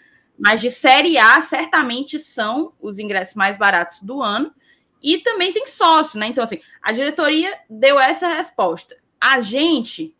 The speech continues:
eu vou dizer qual vai ser a minha resposta. Eu vou te convidar pra dar a mesma. A minha resposta é estar lá na próxima sexta, às sete horas da noite, apoiando esse time. Agora, os jogadores vão ter que dar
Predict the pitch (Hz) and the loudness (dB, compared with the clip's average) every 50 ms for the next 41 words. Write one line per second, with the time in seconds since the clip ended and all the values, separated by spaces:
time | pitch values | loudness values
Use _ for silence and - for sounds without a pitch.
0 | _ _ _ _ _ _ _ - 208 202 185 226 226 - 247 247 - 262 262 311 | _ _ _ _ _ _ _ -10 -10 -8 -8 -6 -6 -4 -4 -2 2 2 4 4
1 | 330 320 - 320 - 294 262 247 254 285 330 339 349 370 - - - 220 302 302 | 4 0 -2 -2 -2 -2 -2 -2 0 0 2 2 2 0 -4 -4 -4 -4 -2 -2
2 | - 208 190 208 202 - - - 214 208 220 202 190 190 - - 208 214 190 190 | -4 -8 -10 -10 -14 -14 -14 -14 -12 -12 -8 -6 -4 -4 -4 -4 -4 0 2 2
3 | 208 254 262 226 175 165 156 156 156 - _ _ _ _ _ - - 208 220 254 | 2 0 -2 -6 -8 -10 -10 -12 -14 -14 _ _ _ _ _ -8 -6 -4 -2 0
4 | 302 349 339 294 294 - - 247 226 226 247 - - 277 262 262 269 - _ - | 0 0 0 0 -2 -4 -2 0 0 0 0 -2 -4 -4 -4 -4 -4 -6 _ -16
5 | 233 - - - 262 240 254 277 269 233 202 196 190 196 240 311 - _ _ _ | -16 -14 -6 0 2 2 2 2 0 0 4 4 4 4 4 0 -6 _ _ _
6 | _ _ _ _ _ _ - - - 190 196 - 202 196 196 - 262 285 294 - | _ _ _ _ _ _ -20 -12 -10 -10 -8 -6 -8 -8 -8 -8 -10 -10 -8 -8
7 | 254 202 175 180 - - - 214 - _ _ - - 202 - - 208 185 196 - | -6 -6 -6 -8 -10 -14 -20 -20 -20 _ _ -12 -12 -10 -6 -4 -4 -4 -4 -4
8 | 233 202 208 220 214 233 240 262 240 202 185 208 226 - - - _ _ _ _ | -6 -6 -6 -8 -8 -8 -6 -6 -4 -6 -6 -8 -8 -12 -16 -18 _ _ _ _
9 | _ _ - 220 - - 233 226 226 226 226 240 247 - 320 320 - - 202 170 | _ _ -8 -8 -6 -6 -6 -6 -6 -4 -4 -4 -6 -6 -10 -12 -12 -12 -12 -12
10 | 165 - - _ _ _ _ _ _ _ _ _ - - 240 247 247 240 226 214 | -12 -14 -16 _ _ _ _ _ _ _ _ _ 0 2 2 4 6 6 4 4
11 | - - - 233 254 247 226 190 185 247 269 339 370 359 370 359 294 233 226 233 | 2 -4 -8 -8 -8 -6 -6 -4 0 2 2 4 4 6 4 4 4 2 0 0
12 | 247 254 269 247 254 262 262 254 - 240 233 294 254 226 202 196 190 190 - - | 0 -2 -4 -6 -10 -10 -8 -8 -8 -8 -8 -8 -4 0 2 2 2 0 -2 -8